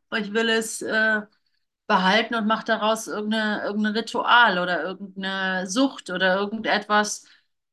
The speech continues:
um es wieder in die Box zu sperren. Das Glück, damit ich es haben kann. Aus der Idee heraus, dass ich es verlieren könnte.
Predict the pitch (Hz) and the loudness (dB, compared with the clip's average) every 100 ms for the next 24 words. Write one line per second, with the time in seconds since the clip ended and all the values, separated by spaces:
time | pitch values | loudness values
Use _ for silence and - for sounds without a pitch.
0 | _ _ _ _ _ _ _ - 226 226 | _ _ _ _ _ _ _ -4 -2 -2
1 | - 208 214 214 180 220 226 233 254 - | -2 0 2 4 2 0 0 0 0 -2
2 | - - 196 - 196 196 196 233 269 285 | -10 -4 -2 0 0 0 2 2 2 -2
3 | - _ _ _ _ _ _ _ _ _ | -6 _ _ _ _ _ _ _ _ _
4 | _ - 196 214 214 - 240 - 214 226 | _ -20 -8 -8 -6 -4 -4 -2 -4 -4
5 | 220 254 247 - 320 311 302 269 220 220 | -6 -10 -8 -2 4 8 8 8 6 -2
6 | - - 170 165 - _ _ - _ _ | -10 -6 -6 -8 -16 _ _ -20 _ _
7 | - 208 208 214 156 202 208 226 240 226 | -2 -2 0 -2 -2 -4 -2 -2 2 2
8 | 226 196 196 226 - - - - _ _ | 2 4 4 4 -2 -10 -14 -16 _ _
9 | _ _ _ _ _ _ - 233 277 311 | _ _ _ _ _ _ -6 -4 2 2
10 | 311 381 381 508 403 254 - 233 185 - | 4 2 4 6 6 6 4 2 2 0
11 | - 208 202 | 0 2 0